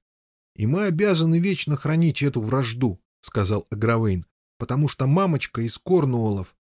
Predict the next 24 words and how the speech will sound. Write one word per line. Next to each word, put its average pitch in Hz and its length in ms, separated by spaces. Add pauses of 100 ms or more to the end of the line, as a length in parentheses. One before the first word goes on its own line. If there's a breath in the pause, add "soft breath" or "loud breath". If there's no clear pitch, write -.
(240)
дама 143 500
Игрейна, 147 560
была 139 320
наша 143 340
бабушка. 120 680 (520)
Наш 123 360
долг — 151 460 (100)
отомстить 131 680
за 107 160
семью, 117 480 (560)
потому 170 340
что - 180
наша 160 260
мамочка — 175 500
самая 165 400
прекрасная 147 720
женщина 147 540 (120)
в 113 80
гористом, 151 560
просторном, 156 760 (120)
увесистом, 156 760
приятно 180 540
кружащемся 147 760
мире, 143 440